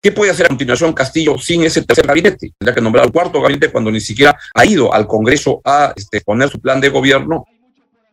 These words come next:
Pues acaso nombrar otro gabinete. Pero creo que ya estamos entrando en esa ruta, en la dimensión desconocida, donde creo que se van creando las condiciones para que el país se dé cuenta y diga, "Con este señor no vamos a ninguna la-, a ningún lado".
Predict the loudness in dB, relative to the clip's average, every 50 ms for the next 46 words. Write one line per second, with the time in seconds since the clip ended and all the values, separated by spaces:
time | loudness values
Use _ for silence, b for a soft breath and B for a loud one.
0 | _ _ -8 -4 -4 -2 -2 -2 -2 -2 -2 -2 -2 -2 -2 -2 -2 0 0 0
1 | 0 0 -2 -2 0 0 0 0 0 0 -2 -2 -4 -4 -8 -14 -20 B B B
2 | B B B _ -2 -2 0 0 0 0 2 0 0 0 0 0 0 0 0 -2
3 | -2 -2 -2 -2 -2 -4 -2 -2 0 0 0 0 0 0 0 0 2 2 0 0
4 | 0 -2 -4 -2 0 0 0 0 0 -2 -4 -4 -4 -2 -2 0 0 0 -2 -2
5 | -2 -2 -2 -2 -2 -2 -2 0 2 2 2 0 0 0 0 -2 -2 -6 B B
6 | B B B _ _ 0 2 2 2 0 -2 -2 0 0 0 0 0 -2 -2 0
7 | 0 0 0 0 -2 -2 -4 -4 -4 -4 -4 -6 -4 -2 0 0 0 -2 -2 -6
8 | -10 _ _ _ _ _ 4 4 4 2 0 -2 -2 -2 -2 -2 -2 -2 -2 0
9 | 0 0 0 0 0 0 0 0 0 0 0 0 -2 -2 -2 -6 -6 -4 -4 -2
10 | 0 0 0 -2 -4 -10 _ _ _ _ _ -6 -6 -6 -8 -10 -12 -8 -6 -4
11 | -4 -2 -2 -2 -4 -4 -4 -6 -8 -8 -4 -2 0 0 0 0 0 0 0 -2
12 | -2 -4 -4 -4 -4 -6 -4 -4 -4 -2 0 0 2 2 2 0 -2 -2 -6